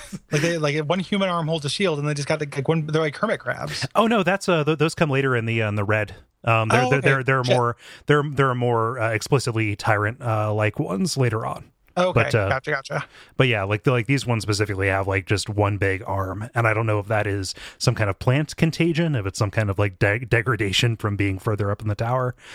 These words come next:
Speaker 2: I don't know.
Speaker 1: Yeah, I, I also don't know.
Speaker 2: Yeah.
Speaker 1: Um, there's the laser plants from Shadow Tower show up again.
Speaker 2: Yeah, Bala
Speaker 1: Which I
Speaker 2: Ferma.
Speaker 1: I'm really happy those things show up 'cause I love those things that shoot the
Speaker 2: <laughs>
Speaker 1: laser kind of acro-, all around the ground
Speaker 2: Yeah, they Metal
Speaker 1: and
Speaker 2: Gear
Speaker 1: stuff.
Speaker 2: Rex it, yeah.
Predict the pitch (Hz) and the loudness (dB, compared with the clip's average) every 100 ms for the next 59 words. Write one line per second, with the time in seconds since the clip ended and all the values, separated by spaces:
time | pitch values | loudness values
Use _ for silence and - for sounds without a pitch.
0 | - - - 104 98 95 87 - - _ | -20 -8 -2 0 0 -2 -6 -16 -20 _
1 | - _ 143 143 127 127 127 123 127 131 | -20 _ -2 -2 -2 -4 -6 -4 -2 0
2 | 123 127 131 123 120 131 - _ _ 131 | 0 -2 -2 -2 -2 -6 -8 _ _ -6
3 | 123 - 151 139 131 131 160 170 185 160 | -6 -2 0 2 0 -2 -2 -2 0 -2
4 | 170 175 220 - 139 139 - 135 131 160 | -2 -2 -2 -4 -6 -6 -4 -2 0 0
5 | 147 127 123 135 131 143 131 143 - _ | 0 -2 -2 -2 -4 -2 -4 -4 -8 _
6 | 117 156 104 95 98 117 120 143 123 110 | -2 0 -2 -2 0 2 2 2 2 0
7 | 87 87 - - _ - 151 165 147 147 | -6 -12 -18 -20 _ -2 0 0 0 -2
8 | 135 139 131 139 131 135 135 135 131 127 | -4 -4 -4 -4 -2 -2 -2 -2 -2 -2
9 | 127 131 139 147 156 - 139 131 - 190 | -2 -2 -2 -2 -4 0 2 4 4 0
10 | - 135 135 127 139 127 - 131 135 135 | 2 0 0 -2 -2 -2 0 -2 0 0
11 | 123 127 127 123 117 123 123 - 180 117 | 0 0 0 0 0 -2 -4 -6 -2 0
12 | 104 110 113 120 107 123 - 117 - 143 | 0 0 2 4 4 2 -2 -6 -4 -6